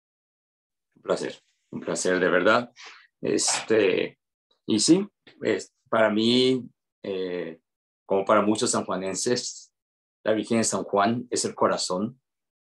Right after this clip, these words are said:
del pueblo, sinceramente. Cada vez que yo voy, en cuanto dejo las maletas ahí en casa, corro al santuario así como para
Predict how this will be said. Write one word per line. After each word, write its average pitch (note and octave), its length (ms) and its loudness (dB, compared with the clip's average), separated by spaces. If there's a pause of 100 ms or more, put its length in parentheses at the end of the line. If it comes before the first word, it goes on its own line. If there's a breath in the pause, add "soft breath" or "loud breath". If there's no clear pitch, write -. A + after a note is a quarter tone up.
(220)
del G2 140 -2
pueblo, C#2 420 -8 (720)
sinceramente. E2+ 840 -6 (840)
Cada A2+ 200 2
vez A2 220 2
que G#2 160 2
yo G#2 160 2
voy, B2 480 2 (540)
en F#2+ 120 -8
cuanto G2+ 260 -2
dejo A2 220 2
las G#2+ 160 2
maletas A2 520 0
ahí G#2 200 -2
en G#2+ 140 -4
casa, B2 560 -4 (300)
corro A#2 320 2
al A2+ 80 -6
santuario A2+ 420 -8
así A2 180 -8
como G#2+ 300 -8
para F2+ 360 -8